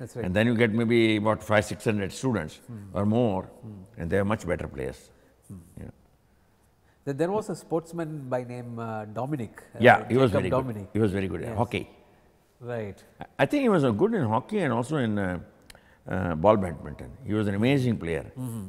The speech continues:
Speaker 2: ball badminton.
Speaker 1: Mm.
Speaker 2: He's right now in the U S, yeah. Also,
Speaker 1: Yeah.
Speaker 2: again, a very nice person, yeah.
Speaker 1: Well, we understand he was a, a, a, an all-rounder, a sportsman,
Speaker 2: Yeah, yeah, he,
Speaker 1: an
Speaker 2: uh,
Speaker 1: athlete.
Speaker 2: ball badminton, uh, what else he played?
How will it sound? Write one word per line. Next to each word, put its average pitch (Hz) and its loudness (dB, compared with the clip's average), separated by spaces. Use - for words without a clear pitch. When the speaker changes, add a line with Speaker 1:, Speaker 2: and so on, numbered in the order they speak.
Speaker 2:
ball 92 4
badminton. 76 -4
Speaker 1:
Mm. 107 -14
Speaker 2:
He's 95 -2
right 92 2
now 101 -2
in 98 -2
the 85 -6
U 85 -4
S, - -14
yeah. 78 -10
Also, 101 0
Speaker 1:
Yeah. 98 2
Speaker 2:
again, 104 -2
a 98 -4
very 98 -2
nice 92 -6
person, - -16
yeah. - -14
Speaker 1:
Well, 110 -8
we 117 -8
understand 123 -8
he 151 -2
was 143 0
a, 98 -6
a, 113 -14
a, 104 -14
an 123 -6
all-rounder, 117 0
a 104 -12
sportsman, - -4
Speaker 2:
Yeah, 269 8
yeah, 113 4
he, 180 4
Speaker 1:
an 127 0
Speaker 2:
uh, - -8
Speaker 1:
athlete. 110 2
Speaker 2:
ball 127 8
badminton, 135 2
uh, 107 -2
what - -6
else 131 -6
he 107 -10
played? 73 -10